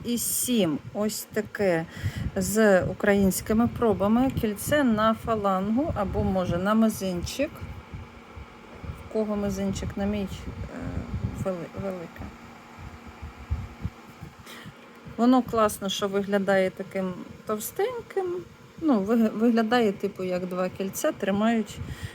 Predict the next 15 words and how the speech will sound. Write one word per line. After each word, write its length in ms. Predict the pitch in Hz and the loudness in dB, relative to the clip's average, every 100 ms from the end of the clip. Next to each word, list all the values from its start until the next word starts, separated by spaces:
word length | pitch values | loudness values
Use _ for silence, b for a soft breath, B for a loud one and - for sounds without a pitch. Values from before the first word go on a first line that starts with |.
| B | B
маленький 560 | 190 185 196 202 190 175 | -4 0 4 4 4 2
камінчик. 680 | - 190 185 175 180 - 185 B B B | 2 4 6 6 4 2 -2 B B B
Це 240 | - 254 254 | 2 8 10
фіаніт 520 | - 277 294 349 - | 10 10 10 8 4
під 180 | - 240 | 4 4
такий, 480 | - - 208 208 190 | 2 0 4 6 6
під 220 | - 202 | 4 2
сапфірчик. 720 | - 214 - 226 202 - 196 - - - - - | 4 2 2 4 4 2 -6 -8 -14 -20 -20 -16
Схожий, 460 | - - 190 185 175 - - | -8 -2 -2 -4 -10 -14 -10
реально 380 | 190 185 170 170 - | -2 -2 -2 -6 -8
схожий 280 | 202 190 180 180 | -6 -4 -4 -6
на 60 | |
сапфірчик. 720 | - 180 - 185 175 - - - - - - - - - - - - - - - - - - - - - - - - - B B B B B - | -8 -12 -8 -6 -6 -10 -14 -16 -16 -16 -12 -10 -10 -12 -16 -20 -20 -20 -20 -10 -8 -6 -6 -6 -8 -10 -8 -10 -10 -10 B B B B B -4
Ось 200 | 196 185 | -4 -4
таке 340 | - 190 190 | -4 -2 0